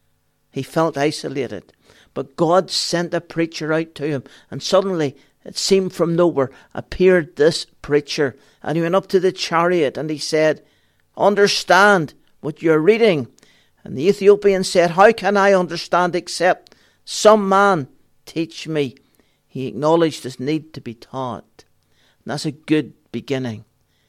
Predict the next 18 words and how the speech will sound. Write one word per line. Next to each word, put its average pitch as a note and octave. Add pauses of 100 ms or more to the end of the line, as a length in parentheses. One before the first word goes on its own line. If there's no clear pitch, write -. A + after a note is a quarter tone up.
(320)
to C3+
acknowledge D3+
that - (420)
we D#3+
need D#3
someone D3+
to C3+
teach -
us C#3 (440)
the A2
Word B2+
of B2
God. G#2+ (600)
In C#3+
his D3+
emptiness, F3 (400)
he C3
needed D3